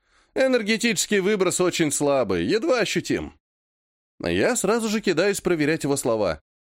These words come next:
И правда, по сравнению с часом назад, сейчас скопления энергии на этой поляне стали значительно меньше. Но и внешних проявлений больше нет.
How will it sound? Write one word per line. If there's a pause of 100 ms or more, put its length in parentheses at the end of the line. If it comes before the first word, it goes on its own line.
(180)
И
правда, (320)
по
сравнению
с
часом
назад,
сейчас
скопления
энергии
на
этой
поляне
стали
значительно
меньше. (520)
Но
и
внешних
проявлений
больше
нет.